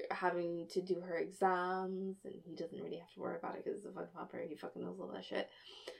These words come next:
And, uh, he's like, "Marry me. Marry me. Marry me." Yeah.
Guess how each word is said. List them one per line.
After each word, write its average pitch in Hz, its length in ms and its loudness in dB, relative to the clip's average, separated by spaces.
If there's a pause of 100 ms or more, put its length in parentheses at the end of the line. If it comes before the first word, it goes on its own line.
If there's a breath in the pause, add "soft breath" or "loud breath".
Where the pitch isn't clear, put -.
(300 loud breath)
And, 185 500 4
uh, 185 280 4 (120)
he's 214 140 -4
like, 208 220 -8 (340 soft breath)
"Marry 240 520 2
me. 185 420 -2 (1200 soft breath)
Marry 262 540 0
me. 226 540 -8 (1200 soft breath)
Marry 269 720 0
me." 233 400 -4 (1500)
Yeah. 180 180 -4